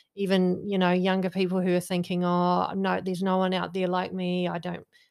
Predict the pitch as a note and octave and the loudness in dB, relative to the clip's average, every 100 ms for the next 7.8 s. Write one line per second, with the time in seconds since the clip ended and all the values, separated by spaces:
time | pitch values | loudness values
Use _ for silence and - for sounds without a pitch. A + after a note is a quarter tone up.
0 | _ F3+ F3+ F3+ - F3 - F3+ F3+ F3 | _ -2 0 -2 -4 -6 -2 0 0 0
1 | F#3 F3+ F3+ F3+ F3 F#3+ F#3 F#3 F3 E3+ | 0 2 2 2 2 0 0 0 0 2
2 | E3+ E3+ F3 - F3+ F3 F3 E3+ - F#3 | 2 2 0 0 -2 0 0 -2 -2 -2
3 | F#3 F3+ F#3 F#3+ F#3+ F#3 F#3 F3 - F3+ | 0 -2 -2 -4 -6 -6 -4 -6 -6 -6
4 | F3+ - F#3 G3 F#3+ G3 - G#3 G#3 A3+ | -4 -6 -6 -2 -2 -2 -4 -6 -4 -2
5 | G#3+ _ _ _ _ _ _ - G3 F3+ | -4 _ _ _ _ _ _ -4 2 4
6 | G3 A3+ _ _ - F#3+ G3 F#3 G3+ G3 | 4 0 _ _ -4 0 0 0 -2 0
7 | G3 F#3+ - G3 G3 F#3+ F#3+ | -2 -4 -4 0 2 2 -2